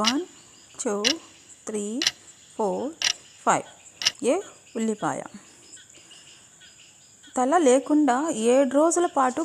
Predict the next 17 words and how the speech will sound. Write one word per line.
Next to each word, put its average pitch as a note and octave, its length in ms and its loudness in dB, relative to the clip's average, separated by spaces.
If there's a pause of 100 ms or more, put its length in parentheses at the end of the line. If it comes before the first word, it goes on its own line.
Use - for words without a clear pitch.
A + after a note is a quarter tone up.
బ్రతికే B3 360 -2 (120)
జీవి A#3 240 -2 (160)
ఏది? F3+ 180 -4 (800)
ఏ - 20 0 (280)
నత్త, F#3+ 280 -6 (800)
బి C4 100 2 (300)
జలగ, G3+ 320 -6 (560)
సి C#4+ 160 0 (240)
బొద్దింక, G3+ 480 -4 (640)
డి B3+ 100 0 (600)
తాబేలు. F3+ 460 2 (920)
వన్, G#3 260 -2 (480)
టూ, G#3 120 -2 (640)
త్రీ, G3+ 180 -6 (600)
ఫోర్, G#3 360 -4 (420)
ఫైవ్. - 280 0 (1400)
సి C#4 140 2